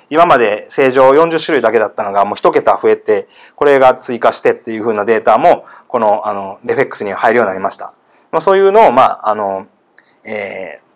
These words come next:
ー、ざっくり使ってみるのをちょっと今から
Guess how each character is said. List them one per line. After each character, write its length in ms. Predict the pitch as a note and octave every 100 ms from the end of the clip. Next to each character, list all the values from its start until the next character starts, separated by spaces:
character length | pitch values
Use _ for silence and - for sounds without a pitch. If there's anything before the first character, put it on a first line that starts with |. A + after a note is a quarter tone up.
| _ _
ー、 60 | _ _ - _ _ _ _ _
ざ 120 | A#2+
っ 80 | A#2+
く 100 | D3
り 60 | C3
使 160 | -
っ 80 | A#2+
て 100 | -
み 100 | A#2
る 40 |
の 220 | A2 E3+ A2+
を 40 |
ち 80 | -
ょ 20 |
っ 80 | A#2
と 240 | - F#2+ - _ _ _ -
今 180 | C3
か 100 | A#2
ら 260 | A#2+ - -